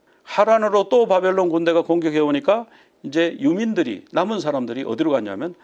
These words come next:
갈그미스로 간 거예요. 그래서 이 갈그미스 위치가 어디냐 하는 건 이따가 보여드리겠습니다. 근데 이게 지금 역사니까 뭐 그냥 과거 얘기구나 그게 아니고 지금 현재 진행 중 얘기입니다. 지금 시리아에 지금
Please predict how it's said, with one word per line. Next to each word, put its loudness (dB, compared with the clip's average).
갈그미스로 -6
간 -12
거예요. -20
그래서 -4
이 0
갈그미스 -4
위치가 -4
어디냐 -2
하는 -4
건 -6
이따가 -10
보여드리겠습니다. -6
근데 -12
이게 -6
지금 -8
역사니까 -2
뭐 -4
그냥 -4
과거 0
얘기구나 -2
그게 -8
아니고 -8
지금 -8
현재 -8
진행 -4
중 -12
얘기입니다. -8
지금 -10
시리아에 0
지금 -4